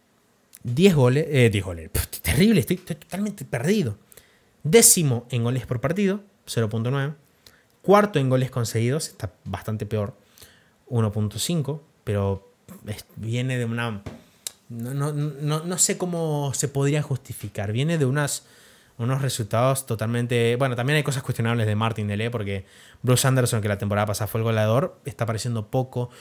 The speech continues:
puede ser que haya habido un problema, no lo sabemos hasta ahora, pero, pero, pero bueno, creem-, creo, creemos que es un cambio de estrategia, pero, eh, sí que cuatro, cua-, cuarto en goles concedidos por partido, uno punto cinco, está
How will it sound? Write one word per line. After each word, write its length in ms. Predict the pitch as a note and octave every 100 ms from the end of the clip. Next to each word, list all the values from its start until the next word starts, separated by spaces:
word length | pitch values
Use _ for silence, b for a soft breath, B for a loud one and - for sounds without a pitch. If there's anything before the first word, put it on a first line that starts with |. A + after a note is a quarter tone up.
| B -
puede 120 | B2+
ser 140 | -
que 80 | A#2+
haya 120 | A2+
habido 140 | A2+ A2+
un 100 | G#2
problema, 560 | G#2 A2 B2+ B2 B2+ -
no 160 | B2 A#2+
lo 60 |
sabemos 340 | A#2 A2 A2 A2
hasta 240 | G2 A2+
ahora, 260 | A2+ B2+ A#2+
pero, 340 | G#2+ G#2+ G2 b b b b b -
pero, 340 | A2 G#2 G2+
pero 180 | A2 G#2
bueno, 240 | G#2+ G2 F#2 -
creem-, 320 | G#2+ G#2+ A2 G#2
creo, 460 | A#2+ B2 C3 - -
creemos 920 | C#3 B2+ C#3 F3 F3 C#3+ D3 - - _ _ _ _
que 100 | B2
es 140 | A2+ C3
un 120 | B2
cambio 280 | A#2 A#2+ A#2+
de 40 |
estrategia, 600 | - G#2+ G#2+ G2+ - F#2+
pero, 280 | A2 A#2 A#2 B B B B B
eh, 80 | G2+
sí 160 | - A#2+
que 220 | B2 -
cuatro, 380 | C3+ C3 C3+ A#2+ -
cua-, 220 | - B2 A#2+
cuarto 280 | C3 C3+
en 40 | A#2
goles 180 | A#2 A2
concedidos 380 | A2 - A2+
por 120 | - G#2+
partido, 240 | G#2 A#2
uno 120 | A2+
punto 220 | G#2 G#2
cinco, 240 | G2 C3+ C3
está 340 | - B2+ B2+